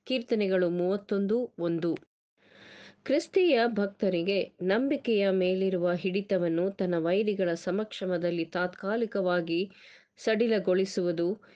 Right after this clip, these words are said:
ಹೆಚ್ಚು ಅಪಾಯಕ್ಕೆ ಕೊಂಡೊಯ್ಯುವುದು. ಹಾಗೆ ಸಡಿಲಗೊಳಿಸಿದರೆ ಕತ್ತಲೆಯು ಆವರಿಸಿ ಪ್ರಾರಂಭವಾಗಿ ತಂದೆ ದೇವರ ಪ್ರಕಾಶಿಸುವ ಮುಖವನ್ನು ನೋಡಲಿಕ್ಕಾಗುವುದಿಲ್ಲ.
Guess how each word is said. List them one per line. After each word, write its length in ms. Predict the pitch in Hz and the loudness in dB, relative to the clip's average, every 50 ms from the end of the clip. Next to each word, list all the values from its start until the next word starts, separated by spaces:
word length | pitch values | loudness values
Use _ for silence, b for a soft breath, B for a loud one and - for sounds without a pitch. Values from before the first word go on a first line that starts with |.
| B B | B B
ಹೆಚ್ಚು 340 | - 247 277 277 - - 302 | 0 0 0 0 0 -2 -2
ಅಪಾಯಕ್ಕೆ 840 | - - 190 185 - 208 208 220 226 208 190 196 - - - 175 180 | 0 0 -2 -2 -2 -2 0 0 0 0 -2 -4 -6 -4 -2 -2 -2
ಕೊಂಡೊಯ್ಯುವುದು. 960 | 185 - 190 180 180 175 175 175 180 165 175 170 175 170 - - _ b b b b b b b | -2 -2 -2 -2 0 0 0 0 0 0 0 0 0 0 -2 -4 _ b b b b b b b
ಹಾಗೆ 440 | - 226 233 240 214 202 185 - - | -2 0 0 2 2 2 0 0 -2
ಸಡಿಲಗೊಳಿಸಿದರೆ 1160 | 202 - - 220 220 285 294 285 214 190 190 180 175 175 175 - 170 196 208 202 175 156 - - _ _ | -4 -4 -2 0 2 2 2 0 2 2 2 2 2 0 -2 -2 -2 0 2 2 0 0 -2 -6 _ _
ಕತ್ತಲೆಯು 840 | - 254 262 262 - - 233 226 196 175 165 165 165 175 185 - - | -6 -6 -6 -4 -4 -2 0 0 2 2 2 0 0 -2 -2 -4 -4
ಆವರಿಸಿ 720 | 175 175 170 170 165 160 156 160 156 - - 233 190 147 B B B B B B _ | -2 0 0 2 2 0 0 -2 -2 -2 -2 -2 -2 -2 B B B B B B _
ಪ್ರಾರಂಭವಾಗಿ 920 | - 226 226 220 226 226 233 254 247 277 285 269 247 202 190 175 175 196 233 | -2 0 2 2 2 2 2 0 0 0 0 0 0 0 0 0 0 0 -2
ತಂದೆ 400 | 233 - 196 190 185 185 170 170 | 0 0 -2 0 0 0 0 0
ದೇವರ 300 | 185 202 247 254 247 214 190 | 0 0 0 0 0 -2 -2
ಪ್ರಕಾಶಿಸುವ 800 | 190 - 180 180 - 180 190 196 196 - 202 196 - 185 185 180 | -2 -2 -4 -2 -2 -2 -2 0 -2 -4 -6 -4 -2 -2 0 0
ಮುಖವನ್ನು 480 | 180 170 170 - 202 196 196 185 180 | -2 -2 -2 -2 0 0 2 2 2
ನೋಡಲಿಕ್ಕಾಗುವುದಿಲ್ಲ. 1080 | 175 175 175 190 202 190 190 185 180 185 - 180 170 170 - 180 175 180 175 170 170 | 2 0 0 2 2 0 0 -2 -2 -4 -4 -2 -2 -2 0 0 0 0 0 0 0